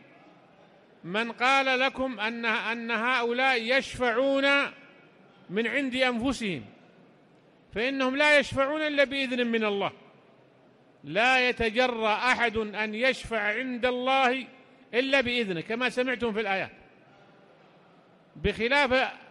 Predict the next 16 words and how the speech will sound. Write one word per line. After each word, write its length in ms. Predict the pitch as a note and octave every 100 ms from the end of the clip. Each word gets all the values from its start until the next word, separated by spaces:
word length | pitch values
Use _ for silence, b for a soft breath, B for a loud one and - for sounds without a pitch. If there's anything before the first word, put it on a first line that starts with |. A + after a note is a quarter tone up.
| - - - - - - F#3 G3+ F#3+ - -
ملوك 380 | F#3+ G#3+ C4 B3
الدنيا، 720 | A3+ F3 A#3+ B3+ B3+ B3+ A#3+ F3
فإن 360 | G#3+ B3+ B3+ B3
المقرب 640 | A#3+ A#3 A#3 C4 A#3+ A3+
منهم 320 | C4 B3 A3+
يقتحم 540 | A#3+ - D4+ A#3+ A#3+
عليهم 500 | A3+ A3+ C4+ D4 C4
ويشفع 560 | C4 C4+ D4 - D4 - - - - - -
وهو 320 | A3+ C4+ B3
لا 220 | C4 C#4+ D4
يدري 240 | C4+ B3+
عن 80 | A#3+
القضية 560 | A#3+ A3 A3 G3+ B2 - - - - _ _ _ _ -
ولا 360 | E3+ A#3 C#4+
يعرف 260 | C4+ C4+ A#3+
القضية 540 | B3+ A#3+ B3+ B3 D#3+